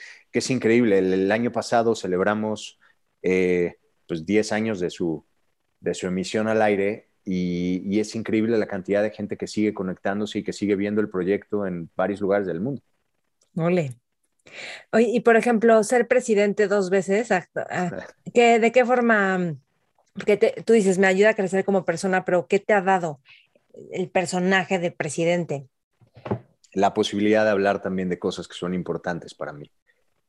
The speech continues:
Speaker 1: Eh, en el caso, bueno, en ambos, eh, hay, hay muchas cosas que son similares en, en ambos personajes, pero en el caso de Ingobernable llega en un momento en el que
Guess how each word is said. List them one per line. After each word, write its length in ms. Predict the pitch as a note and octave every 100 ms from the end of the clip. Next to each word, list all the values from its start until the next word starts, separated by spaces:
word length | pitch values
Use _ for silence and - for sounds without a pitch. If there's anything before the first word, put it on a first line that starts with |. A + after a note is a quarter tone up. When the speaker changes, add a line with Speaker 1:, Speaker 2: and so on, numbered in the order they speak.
| -
Speaker 1:
Eh, 800 | F2 F2 F2 F2 F2 E2+ F2 - _ _ _ _
en 160 | F#2 F2+
el 140 | F2+
caso, 760 | A2+ A#2+ A#2 A2 G2+ F#2 - _ _ _
bueno, 180 | C3+ C3
en 140 | B2
ambos, 480 | C3+ A#2+ F#2 - - F2+
eh, 200 | F2+ -
hay, 200 | F#2+ G2+
hay 100 | G2
muchas 320 | G#2 A2 A2
cosas 300 | - G#2+ G2+
que 80 | -
son 140 | G#2 F#2+
similares 580 | G2 F2+ F#2+ F2+ -
en, 160 | E2 D#2+
en 180 | E2 F2
ambos 240 | G2+ F2+
personajes, 640 | - E2 - E2 D#2+ - -
pero 460 | F2+ E2+ F2+ F2 - _ _ _ _ _
en 200 | F#2+ F#2+
el 120 | G2+ -
caso 300 | B2 - B2+
de 60 |
Ingobernable 720 | G#2+ F#2+ F2+ F#2 G#2 C3+ D3 G#2+
llega 240 | G2 G2+
en 120 | G2
un 120 | G2
momento 500 | G2 F#2 G2 G2+ A2
en 120 | G2 F2
el 200 | E2+ -
que 520 | F2 E2+ E2+ D#2+